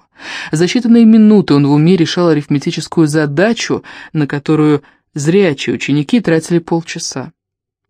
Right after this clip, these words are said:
склоняясь над грифельными досками. Старик высоко ценил успехи Тина Вина,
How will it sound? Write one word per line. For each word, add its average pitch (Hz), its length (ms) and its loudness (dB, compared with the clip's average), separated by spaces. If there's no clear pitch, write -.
склоняясь 151 640 -2
над 139 200 -6
грифельными 143 540 -4
досками. 143 560 -10
Старик 180 420 -2
высоко 170 340 -2
ценил 165 420 0
успехи 143 440 -4
Тина 143 340 -2
Вина, 170 360 2